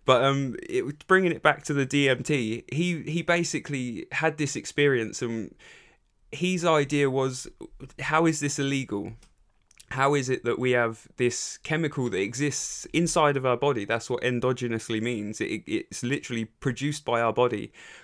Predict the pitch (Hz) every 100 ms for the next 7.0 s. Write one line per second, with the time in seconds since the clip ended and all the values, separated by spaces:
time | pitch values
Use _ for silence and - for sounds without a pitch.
0 | - - 127 143 143 127 127 117 127 131
1 | 131 120 110 - 98 - - - - -
2 | - 139 156 - 147 123 117 156 143 117
3 | 107 - - 120 120 117 127 127 104 104
4 | 107 127 - 143 139 123 - 151 156 143
5 | 131 131 - 123 107 110 110 127 127 123
6 | 127 120 113 - 110 107 101 107 107